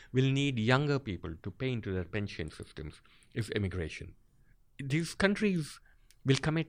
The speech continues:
national suicide if they stop letting in immigrants. They need immigrants to work, they need immigrants to take care of their elderly, they need immigrants to do the jobs that they don't want to do themselves. Um, so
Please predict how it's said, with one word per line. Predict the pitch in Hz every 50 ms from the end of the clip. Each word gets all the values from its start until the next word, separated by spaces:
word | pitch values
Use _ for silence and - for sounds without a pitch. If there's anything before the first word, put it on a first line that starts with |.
| - -
national | - 104 117 120 127 135 - - - 143 139 135
suicide | 131 - - 151 143 135 - - 90 73 71 - - - - - - - _ _ _
if | - 104 95
they | 95 104
stop | - - - 113 98 92 - - - - - - - - - - _ - -
letting | 113 107 101 92 92 85
in | 82 82
immigrants. | - - 87 82 76 76 73 76 - -
They | - 117 113
need | 117 123 123
immigrants | 120 117 113 107 113 110 107 -
to | - 98
work, | 95 117 147 175 180 - -
they | 95 110
need | 101 107 107 101 - - -
immigrants | 101 98 95 92 98 95 92 - -
to | - 85
take | - - 90 87 -
care | - 107 110 127
of | 139 131
their | 123 131 127 - -
elderly, | - 110 120 120 131 123 131 135 123
they | 101 95 104
need | 113 123 123 123
immigrants | 120 123 120 117 127 131 131 - -
to | - 120
do | 117 131 135
the | 127 131
jobs | 117 123 127 123 123 117 - - - - - -
that | - 123 120
they | 123
don't | 120 131 131 131 127 120
want | 117 120 117 117 -
to | - 107
do | 123 117 117
themselves. | 110 113 110 - - 160 139 90 78 - - - - - - - - - - - - - - - - _ _ -
Um, | 110 104 101 95 87 80 - - _ _ _ _ _ _ _ _ _ _ _ _ _ _ - - _ _ _ - - - - - - - - -
so | - - 147 143 139 -